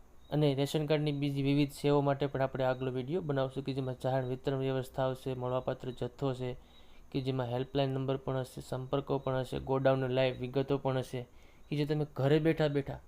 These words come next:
ગોડાઉનમાં કેટલો સ્ટોક છે એ પણ જોઈ શકશો. તમારા રેશન કાર્ડમાં કઈ દુકાન લાગુ પડશે એ પણ જોઈ શકશો.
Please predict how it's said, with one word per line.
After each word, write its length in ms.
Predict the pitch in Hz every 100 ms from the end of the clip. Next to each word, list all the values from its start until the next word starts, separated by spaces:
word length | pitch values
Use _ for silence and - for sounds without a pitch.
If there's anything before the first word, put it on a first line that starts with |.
| - - - -
ગોડાઉનમાં 500 | 143 147 147 147 143
કેટલો 260 | 151 147 143
સ્ટોક 360 | - 147 143
છે 120 | - 143
એ 180 | -
પણ 200 | 135 147
જોઈ 180 | 139 147
શકશો. 400 | 143 147 - 151 - _ _ - - - - - - - -
તમારા 280 | 143 147 143
રેશન 340 | 139 - 147
કાર્ડમાં 340 | 147 143 143 -
કઈ 160 | 147
દુકાન 360 | 139 139 143 135
લાગુ 320 | 135 135 139
પડશે 380 | 139 131 139 139 -
એ 100 | 131
પણ 220 | 143 139
જોઈ 180 | 143 139
શકશો. 420 | 139 - 143